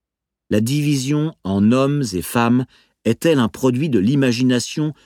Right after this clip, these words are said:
comme le système des castes en Inde et le système des races en Amérique, ou s'agit-il d'une division naturelle avec de profondes racines biologiques ? Et si c'est bien une division biologique,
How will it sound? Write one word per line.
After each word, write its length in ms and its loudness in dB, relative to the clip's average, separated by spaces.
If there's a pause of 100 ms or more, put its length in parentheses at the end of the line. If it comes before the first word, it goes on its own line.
(140)
comme 160 2
le 80 2
système 520 -4
des 120 2
castes 380 -4
en 160 2
Inde 240 0
et 60 2
le 120 0
système 480 -4
des 140 0
races 300 -2
en 100 2
Amérique, 520 0 (380)
ou 80 2
s'agit-il 600 -2
d'une 220 4
division 520 -2
naturelle 540 0
avec 200 0
de 120 0
profondes 520 -2
racines 400 -2
biologiques ? 640 -2 (1000)
Et 100 4
si 200 -6
c'est 180 -4
bien 260 0
une 200 2
division 600 0
biologique, 600 -6